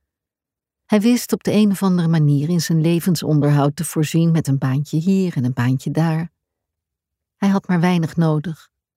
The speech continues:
Zijn naam raakte in de vergetelheid en dat vond hij best zo. Twintig jaar later dook Jack Gilbert weer op en bracht nog een dichtbundel uit.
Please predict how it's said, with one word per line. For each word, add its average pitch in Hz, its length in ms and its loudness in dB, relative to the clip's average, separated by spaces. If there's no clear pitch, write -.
Zijn 185 280 0
naam 196 280 0
raakte 151 360 -2
in 147 120 0
de 135 80 -2
vergetelheid 185 880 -4
en 180 80 -4
dat 160 160 -6
vond 151 220 -4
hij 151 80 -6
best - 320 -4
zo. 127 300 -6
Twintig 240 420 0
jaar 214 240 2
later 143 460 0
dook 170 300 0
Jack 160 200 0
Gilbert 180 420 -2
weer 120 200 -2
op - 260 -8
en 208 180 0
bracht 180 260 -4
nog 170 160 -2
een 160 100 0
dichtbundel 139 580 0
uit. 120 360 -6